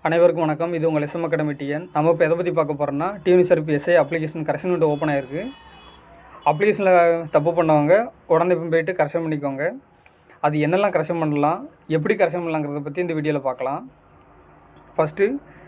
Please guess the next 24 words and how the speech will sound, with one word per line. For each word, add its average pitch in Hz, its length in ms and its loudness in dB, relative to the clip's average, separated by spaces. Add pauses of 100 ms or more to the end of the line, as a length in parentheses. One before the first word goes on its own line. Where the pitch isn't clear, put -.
(180)
டி 190 120 4
என் 190 100 2
எஸ் 180 100 4
ஆர் 165 100 0
பி 160 80 -2
வெப்சைட் 170 280 0
ஓப்பன் 151 140 -2
பண்ணிக்கோங்க. 143 360 -2 (240)
ஓப்பன் 180 260 0
பண்ண 160 280 -2
உடனே 165 240 -4 (120)
உங்களுக்கு 170 320 -4
இந்த 160 140 -4
மாதிரி 165 180 2
ஒரு 151 160 -4
பேஜ் 160 220 -2
ஓப்பன் 143 240 -4
ஆகும். 175 260 -8 (920)
இந்த 165 200 0
பேஜ்ல 175 400 2
மேல 165 260 2
பாருங்க, 147 240 0 (960)
சைன் 180 320 2
இன்ங்கிற 165 320 -4